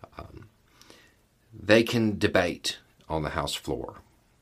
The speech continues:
They can introduce legislation, and if I'm not mistaken, they could even sit on committees. So it's not an entirely ceremonial place. They just can't vote. Um,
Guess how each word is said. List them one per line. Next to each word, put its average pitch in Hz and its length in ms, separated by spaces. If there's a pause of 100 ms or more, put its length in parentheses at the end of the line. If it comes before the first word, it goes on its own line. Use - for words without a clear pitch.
(320)
They 73 140
can 73 140
introduce 78 460
legislation, 92 680
and 82 100
if 78 120
I'm 80 100
not 113 180
mistaken, - 520
they 92 100
could - 200
even 90 540 (520)
sit - 280
on 82 220
committees. - 720 (1040)
So 98 280
it's 87 240
not 107 440 (580)
an 101 280 (460)
entirely 101 760
ceremonial 78 1040 (600)
place. - 460
They 80 180
just - 260
can't - 400
vote. - 560 (1160)
Um, 73 420